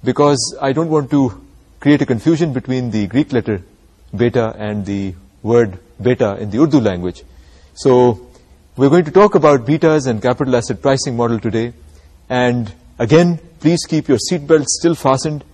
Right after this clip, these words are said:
The plane is still in takeoff mode, and I will let you know when you can relax as far as your, uh, uh, speed of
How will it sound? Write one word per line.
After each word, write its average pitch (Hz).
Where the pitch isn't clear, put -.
The 104
plane 151
is -
still 160
in 110
takeoff 135
mode, 120
and 110
I 113
will 120
let 160
you 151
know 139
when 104
you 117
can 101
relax 123
as 113
far 123
as 110
your, 101
uh, 98
uh, -
speed 160
of -